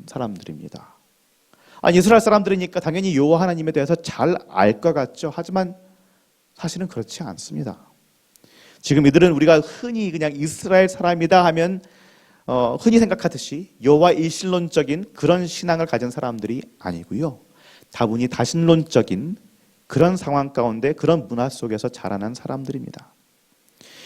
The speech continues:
여호와가 누군지, 어떤 분인지에 대해서는 아버지한테, 또 할아버지한테 많이 들었을 것입니다. 문화적으로도 그 절기들도 따라가면서 지키는 그런 사람들이었을 것입니다. 하지만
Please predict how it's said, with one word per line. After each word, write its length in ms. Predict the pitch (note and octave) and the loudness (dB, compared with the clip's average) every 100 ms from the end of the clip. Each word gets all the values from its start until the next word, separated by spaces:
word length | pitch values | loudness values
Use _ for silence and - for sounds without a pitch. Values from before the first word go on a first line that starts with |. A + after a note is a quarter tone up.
| - - - | -20 -4 6
여호와가 380 | C#3+ F#3 F#3 F3+ | 8 8 6 2
누군지, 460 | B2 D3+ C#3 C3 | 0 -4 -4 -4
어떤 320 | A#2 - F#3 | -2 0 -2
분인지에 320 | C#3+ C3+ C3 C#3 | -2 -6 -4 -4
대해서는 300 | G#2+ A#2 A2+ | -6 -8 -8
아버지한테, 760 | G2 A2+ A#2+ G#2+ A2+ A2+ G3 _ _ _ _ _ | -8 -8 -10 -14 -12 -12 -12 _ _ _ _ _
또 80 | B2 | -8
할아버지한테 680 | D3 C3 B2 G#2 F#2+ C3+ F3+ _ | -6 -4 -6 -8 -8 -12 -12 _
많이 240 | - E2+ A2 | -10 -8 -8
들었을 360 | - C#3 C#3 | -8 -8 -8
것입니다. 540 | - - B2 G#2+ E2+ _ _ - - - | -12 -12 -14 -16 -18 _ _ -20 -20 -4
문화적으로도 920 | C#3 G#3 G#3 E3+ E3+ D3+ E3+ A#3 - _ _ _ _ _ _ | 2 2 2 -2 -2 -2 -2 -4 -12 _ _ _ _ _ _
그 480 | _ D#3+ F#3 F3+ D3 C#3+ | _ -4 -2 -4 -6 -8
절기들도 520 | C#3+ D3 D3+ C#3+ C3+ | -6 -4 -6 -6 -4
따라가면서 800 | E3 E3+ D#3+ A#2+ A#2+ A2+ G2+ - _ | 2 2 2 -2 -4 -6 -10 -12 _
지키는 680 | - E3 - F3+ D3+ F3 F#3+ | -12 -12 -10 -10 -8 -10 -14
그런 240 | - D3 D#3 | -8 -4 -4
사람들이었을 640 | D#3+ D3 C#3 B2 A#2 - | -4 -6 -6 -6 -6 -8
것입니다. 420 | - - - - - | -14 -14 -14 -12 -6
하지만 400 | F3 G#3 G#3 | 2 2 2